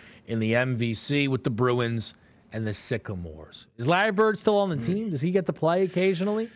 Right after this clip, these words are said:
Speaker 1: Maybe come
Speaker 2: Yes.
Speaker 1: down, slow it up
Speaker 2: Throwbacks
Speaker 1: a little
Speaker 2: tonight?
Speaker 1: bit, Donnie?
Speaker 2: They come out with the
Speaker 1: I mean,
Speaker 2: throwbacks
Speaker 1: well
Speaker 2: tonight. I might have to just wipe this off and take the over. So just be wary of that.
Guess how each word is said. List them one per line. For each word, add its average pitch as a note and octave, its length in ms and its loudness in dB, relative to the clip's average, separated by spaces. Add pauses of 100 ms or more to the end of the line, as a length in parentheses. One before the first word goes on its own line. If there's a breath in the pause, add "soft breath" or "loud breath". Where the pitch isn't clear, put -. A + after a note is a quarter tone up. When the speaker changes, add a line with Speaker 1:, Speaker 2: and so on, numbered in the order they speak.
(320 loud breath)
Speaker 1:
Maybe C3+ 160 0
come D#3 160 2
Speaker 2:
Yes. D3+ 60 0
Speaker 1:
down, D#3 220 2
slow D3+ 320 4
it - 20 8
up A3+ 160 4
Speaker 2:
Throwbacks - 20 -4
Speaker 1:
a - 20 -2
little E3+ 140 2
Speaker 2:
tonight? A3+ 160 4
Speaker 1:
bit, - 80 -4
Donnie? F#3 420 0 (540 soft breath)
Speaker 2:
They G3 120 2
come F#3 220 4
out D3 120 6
with A#2+ 100 -4
the A#2 120 -4
Speaker 1:
I C3 60 0
mean, A2 120 4
Speaker 2:
throwbacks - 40 0
Speaker 1:
well F#2+ 300 2
Speaker 2:
tonight. F#2+ 220 -2
I G2+ 40 0
might G2+ 140 -2
have F#2 120 -2
to F2 80 -12
just E2 160 -10
wipe F#2+ 220 -2
this F2 180 -8
off F2 200 -4
and E2 100 -12
take D2 160 -10
the D#2+ 120 -8
over. D#2 280 -8
So D2+ 260 -12
just G#2+ 200 -10
be A2+ 120 -4
wary D2+ 340 -8
of - 60 -20
that. - 220 -16